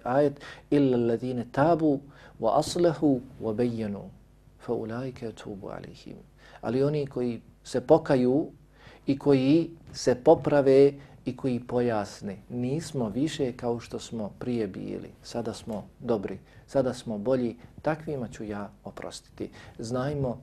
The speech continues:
dragi brate i cijenjena sestro, da je teuba naš početak i naš kraj. Pokajanje, iskreno kajanje Allahu subhanahu wa ta'ala je naš početak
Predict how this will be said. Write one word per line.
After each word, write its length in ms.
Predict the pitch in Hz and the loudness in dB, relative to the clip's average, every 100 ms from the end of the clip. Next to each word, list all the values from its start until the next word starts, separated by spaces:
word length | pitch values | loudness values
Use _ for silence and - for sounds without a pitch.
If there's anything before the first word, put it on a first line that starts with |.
| - - - | -18 -20 -10
dragi 300 | 117 117 110 | -4 -4 -4
brate 340 | 107 113 - 104 | -4 -4 -4 -10
i 40 | |
cijenjena 380 | - 120 113 104 | -6 -6 -6 -8
sestro, 400 | - 123 - 117 | -8 -10 -8 -6
da 140 | 107 | -4
je 80 | 107 - | -4 0
teuba 500 | 151 170 175 165 151 156 - | 4 6 6 6 4 0 -14
naš 220 | 127 120 - | -12 -12 -10
početak 520 | 113 120 123 110 - | -8 -6 -6 -10 -10
i 40 | |
naš 180 | 95 - | -12 -12
kraj. 260 | - 85 - - - _ _ _ - _ - | -12 -12 -14 -20 -20 _ _ _ -20 _ -6
Pokajanje, 680 | 123 120 113 120 143 135 107 - - - - | -6 0 0 4 2 2 -2 -10 -20 -20 -2
iskreno 520 | 156 156 - 123 117 | -2 0 -6 -2 -4
kajanje 440 | - 151 139 117 110 | 0 0 0 -2 -2
Allahu 360 | 110 131 127 | -2 -2 -4
subhanahu 520 | 120 123 - 135 120 | -8 -12 -6 -4 -4
wa 40 | 113 | -4
ta'ala 180 | 127 120 | -4 -4
je 60 | |
naš 260 | 123 135 - | -6 -10 -8
početak 680 | 117 143 170 175 208 - | -6 0 0 -2 -6 -8